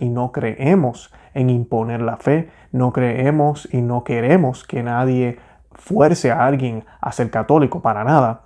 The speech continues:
Pero de que tenemos que decir la verdad al mundo entero, sí, y de que fuera de la iglesia no hay salvación, claro que sí.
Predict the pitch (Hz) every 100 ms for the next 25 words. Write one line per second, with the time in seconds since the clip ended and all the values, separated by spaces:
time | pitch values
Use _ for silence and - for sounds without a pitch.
0 | - - _ _ 139 131 135 131 131 127
1 | 123 123 127 127 131 - 110 110 151 190
2 | 147 127 143 156 135 123 113 120 135 127
3 | - 113 - 120 131 143 127 123 156 143
4 | - 131 147 - - 131 120 113 110 117
5 | 127 147 139 135 127 113 110 135 135 131
6 | 120 113 175 160 123 - - _ _ -
7 | 131 135 156 127 123 - 110